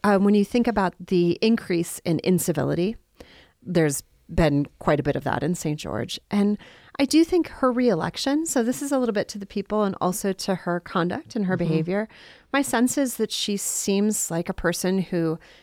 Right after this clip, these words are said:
Speaker 1: takes community and her responsibilities very seriously and really tries to lead with a greater sense of dignity.
Speaker 2: Yeah. I know who this, I mean, it's Danielle
Speaker 1: Danielle
Speaker 2: Larkin. Yes.
Speaker 1: Larkin. That's right.
Speaker 2: I have met her, and, you know, what, what I've seen in Washington County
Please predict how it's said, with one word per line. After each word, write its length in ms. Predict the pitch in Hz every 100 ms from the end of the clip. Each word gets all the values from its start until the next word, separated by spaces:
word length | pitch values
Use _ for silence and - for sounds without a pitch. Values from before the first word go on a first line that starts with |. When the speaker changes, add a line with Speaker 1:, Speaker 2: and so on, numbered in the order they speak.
| _ -
Speaker 1:
takes 280 | 226 -
community 640 | - 190 170 180 202 240 240 -
and 140 | 180
her 200 | 170 165
responsibilities 840 | 175 - 196 - 170 160 180 185
very 220 | 175 160
seriously 800 | 160 - 156 208 - 262 269 269 -
and 240 | 190 185
really 200 | 190 190
tries 360 | 202 - 170 -
to 160 | - 165
lead 280 | 160 175
with 160 | 220 269
a 40 |
greater 320 | 262 262 262 277
sense 240 | 285 262
of 100 | 254
dignity. 320 | 269 269 160
Speaker 2:
Yeah. 160 | 170 156 -
I 80 | -
know 140 | 269 302
who 80 | 269
this, 220 | 214 -
I 60 | 208
mean, 100 | -
it's 120 | 170
Danielle 500 | 220 190 170 120 107 _
Speaker 1:
Danielle 280 | 311 339 370 403
Speaker 2:
Larkin. 200 | 170 156 -
Yes. 300 | 165 311 196
Speaker 1:
Larkin. 200 | 165 - -
That's 220 | 277 -
right. 100 | 196
Speaker 2:
I 40 |
have 220 | 196 202
met 200 | 196 202 -
her, 340 | 156 123 - -
and, 280 | 156 147 - _
you 100 | 170
know, 160 | 160 151
what, 280 | 156 220 -
what 140 | 202 247
I've 160 | 339
seen 340 | - 160 139 131
in 220 | 139 127
Washington 380 | 147 - - 131
County 440 | - 156 156